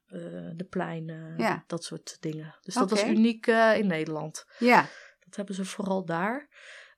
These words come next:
Speaker 1: En, ehm, ja, dus dan kreeg je dus ook architectuurvakken naast je algemene kunstacademievakken.
Speaker 2: Ja.
Speaker 1: En een beetje ge-, kunstgeschiedenis en,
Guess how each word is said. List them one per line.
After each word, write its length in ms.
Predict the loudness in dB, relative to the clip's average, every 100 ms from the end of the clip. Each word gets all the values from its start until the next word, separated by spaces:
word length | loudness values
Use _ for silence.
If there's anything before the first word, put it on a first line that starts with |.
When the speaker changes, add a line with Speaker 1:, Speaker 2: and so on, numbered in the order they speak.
| _
Speaker 1:
En, 380 | -2 0 2
ehm, 480 | 2 0 -2 -4 -4
ja, 220 | 0 6 6
dus 120 | 6
dan 100 | 2
kreeg 220 | 2 2
je 80 | 2
dus 140 | 2
ook 140 | 2 2
architectuurvakken 920 | 0 0 -4 0 2 4 4 4 0
naast 300 | 2 0 -2
je 80 | 0
algemene 880 | 0 2 2 2 0 -2 -6 -8 -12 _
kunstacademievakken. 1040 | -8 -6 -6 -8 -6 -8 -8 -10 -10 -16 -16 -2
Speaker 2:
Ja. 300 | 0 0 -2 -20 _ _
Speaker 1:
En 120 | -14
een 60 | -10
beetje 240 | -10 -10
ge-, 160 | -16 -20 _ _
kunstgeschiedenis 960 | -10 -10 -8 -4 -4 -4 -10 -10 -10 -8
en, 340 | -8 -8 -10